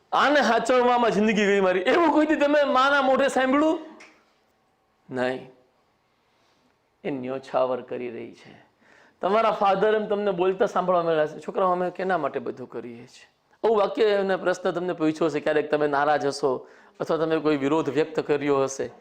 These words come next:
તો એનો, એનો, એનો પ્રશ્ન હશે, "અમે કોના માટે બધું કરીએ છીએ?" તો તમારા, બરાબર છે, તો એનો પૂછવાનો આશ-, આશય એ જ હોય કે હું જે કંઈ પણ કરું છું એ શું કરું છું?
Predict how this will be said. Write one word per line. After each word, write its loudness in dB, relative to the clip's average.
તો 2
એનો, 4
એનો, 2
એનો 0
પ્રશ્ન -2
હશે, -2
"અમે 0
કોના 0
માટે -2
બધું -2
કરીએ -6
છીએ?" -20
તો -10
તમારા, 2
બરાબર 2
છે, -2
તો -2
એનો 2
પૂછવાનો -2
આશ-, 0
આશય 0
એ 0
જ 0
હોય 4
કે -6
હું 2
જે 2
કંઈ 2
પણ 0
કરું 2
છું -2
એ 2
શું 0
કરું 0
છું? -10